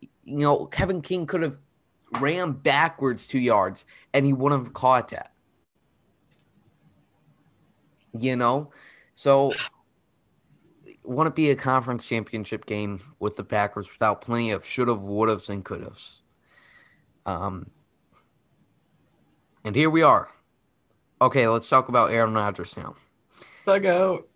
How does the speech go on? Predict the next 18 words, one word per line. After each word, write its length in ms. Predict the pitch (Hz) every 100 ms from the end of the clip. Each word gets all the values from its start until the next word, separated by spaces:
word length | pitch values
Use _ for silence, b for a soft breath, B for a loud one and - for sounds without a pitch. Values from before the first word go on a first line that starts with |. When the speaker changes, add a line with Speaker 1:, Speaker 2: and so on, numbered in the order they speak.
| _
Speaker 1:
The 140 | - 175
goat. 1200 | 143 156 165 170 175 170 170 170 170 165 147 - - _ _ _ _ _ _ _ _ _ _ _ -
Look, 240 | 120 - - -
I'll 100 | 117
say 260 | - 127 113
this. 380 | - 113 113 -
I'm 160 | 110
a, 200 | 104 101 -
I'm 180 | 117 127
a 60 |
Packers 500 | 117 - 120 123 120
fan 260 | - 113 110
before 300 | 104 - 110
I'm 140 | 101
an 60 | 104
Aaron 260 | 95 101 95
Rodgers 420 | 73 55 - -
fan. 260 | - 50